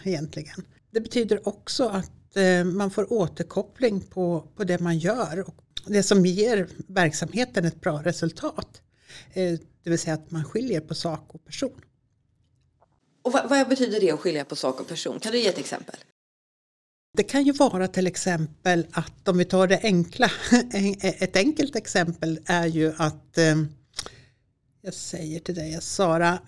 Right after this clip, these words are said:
Speaker 1: vilken fin klänning du har på dig idag. Istället för att säga, Sara, när du gjorde den här intervjun, då tyckte jag att det blev så himla bra.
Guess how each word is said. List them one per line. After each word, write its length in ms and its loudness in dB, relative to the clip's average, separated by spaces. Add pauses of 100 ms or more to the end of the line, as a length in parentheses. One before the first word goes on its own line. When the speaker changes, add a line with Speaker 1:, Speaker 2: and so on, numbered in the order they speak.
(200)
Speaker 1:
vilken 340 -2
fin 280 -4
klänning 400 2
du 60 0
har 100 -2
på 200 0
dig 160 4
idag. 260 2 (480)
Istället 300 2
för 60 0
att 60 -2
säga, 140 -2 (100)
Sara, 420 0 (320)
när 180 0
du 200 2
gjorde 380 -2
den 180 -6
här 180 -8
intervjun, 600 -4
då 100 -4
tyckte 420 -6
jag 60 -2
att 200 -10
det 100 -2
blev 280 0
så 340 -2
himla 600 -4
bra. 480 -2